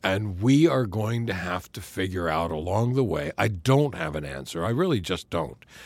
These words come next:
Uh, but we're going to have to figure out along the way, uh, what are trusted sources? Wh-, how do we decide?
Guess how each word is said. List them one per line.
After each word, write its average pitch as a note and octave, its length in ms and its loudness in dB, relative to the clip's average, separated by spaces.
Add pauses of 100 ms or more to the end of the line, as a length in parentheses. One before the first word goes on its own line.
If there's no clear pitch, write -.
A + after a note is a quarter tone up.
(260)
Uh, G#2+ 120 4
but A2 160 0
we're A2 200 2
going D#3+ 340 4
to C#3+ 80 0
have F2 240 -2
to E2 100 -12
figure D#2+ 360 -2
out D#2+ 180 0
along D#2 380 -2
the D2+ 80 -4
way, D2 340 -4 (460)
uh, F2 180 0 (280)
what G2 460 4
are C#3 220 6
trusted C3+ 500 -2
sources? C3 540 -2
Wh-, G2 300 -6
how C3+ 400 2
do C3+ 100 4
we A#2 220 4
decide? A#2+ 800 0